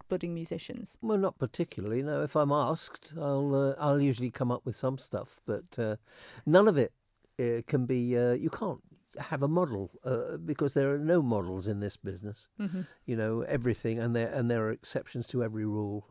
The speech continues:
Speaker 2: as well. So I, I can't offer you much.
Speaker 1: And yet, having said that, uh, one of said books that you've written, How to Write a Hit Song, was picked up by someone who did really rather well
Speaker 2: Hmm.
Speaker 1: from having read it, uh, a certain Gordon Sumner.
Speaker 2: Yes, Sting.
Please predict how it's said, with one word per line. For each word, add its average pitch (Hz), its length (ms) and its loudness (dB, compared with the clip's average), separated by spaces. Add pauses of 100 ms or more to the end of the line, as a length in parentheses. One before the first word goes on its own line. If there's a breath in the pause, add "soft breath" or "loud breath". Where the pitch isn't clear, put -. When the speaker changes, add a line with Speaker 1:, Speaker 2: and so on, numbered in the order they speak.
Speaker 2:
as 117 180 -2
well. 101 340 -4
So 110 200 -6
I, 110 140 -4 (340 loud breath)
I 135 100 -4
can't 139 280 -2
offer 104 220 -4
you 92 100 -4
much. - 560 -8 (460 soft breath)
Speaker 1:
And 226 280 2
yet, 247 300 2
having 202 320 -2
said 208 280 -2
that, 147 380 -4
uh, 175 140 -2
one 196 320 0
of 208 100 2
said 175 320 -6
books - 300 -4
that 180 100 -4
you've 175 180 -6
written, 175 460 -4
How 190 220 -2
to 185 140 -6
Write 170 240 -4
a 170 40 -4
Hit 175 240 -4
Song, 165 340 -2
was 196 140 -2
picked - 320 -4
up 233 140 0
by 214 100 2
someone 214 360 0
who 214 120 -2
did 196 220 -4
really 294 240 0
rather 269 320 2
well 202 400 0 (160 soft breath)
Speaker 2:
Hmm. 151 140 -2
Speaker 1:
from 202 180 4
having 170 320 0
read 156 200 -4
it, 185 300 -2
uh, 202 160 0
a 214 60 -2
certain 277 400 2
Gordon 233 320 2
Sumner. 214 460 -2 (260)
Speaker 2:
Yes, 127 360 0 (140)
Sting. 95 640 -4